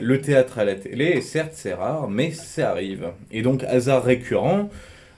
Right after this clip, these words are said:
je suis bien souvent déçu de ma découverte et j'en viens, dans la quasi-totalité des cas, à changer à nouveau de chaîne. Voilà, vous avez votre réponse. Je regarde très rarement du théâtre à la télé. C'est pas que le programme est meilleur ailleurs,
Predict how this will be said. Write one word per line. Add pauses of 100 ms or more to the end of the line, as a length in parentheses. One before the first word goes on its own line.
(120)
je
suis
bien
souvent
déçu
de
ma
découverte
et
j'en
viens,
dans
la
quasi-totalité
des
cas,
à
changer
à
nouveau
de
chaîne. (840)
Voilà,
vous
avez
votre
réponse. (240)
Je
regarde
très
rarement
du
théâtre
à
la
télé. (920)
C'est
pas
que
le
programme
est
meilleur
ailleurs,